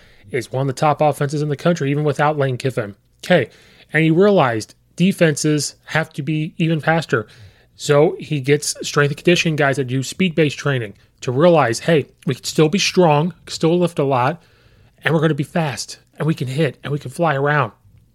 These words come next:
He adapted that. He's winning.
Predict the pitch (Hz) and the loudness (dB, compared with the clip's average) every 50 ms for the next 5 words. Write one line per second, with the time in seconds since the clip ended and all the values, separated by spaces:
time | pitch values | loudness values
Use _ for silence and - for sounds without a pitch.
0 | _ - 175 170 180 170 156 170 160 170 - - 147 123 127 110 107 117 160 - | _ -2 2 2 4 4 4 4 4 2 2 0 -2 -2 -2 -4 -4 -6 -10 -14
1 | _ _ _ _ _ _ _ _ _ _ _ _ _ _ _ _ _ _ _ _ | _ _ _ _ _ _ _ _ _ _ _ _ _ _ _ _ _ _ _ _
2 | _ _ _ _ _ _ - - 180 165 143 147 175 196 196 175 131 107 101 | _ _ _ _ _ _ -2 0 0 0 2 2 4 4 4 4 2 0 -4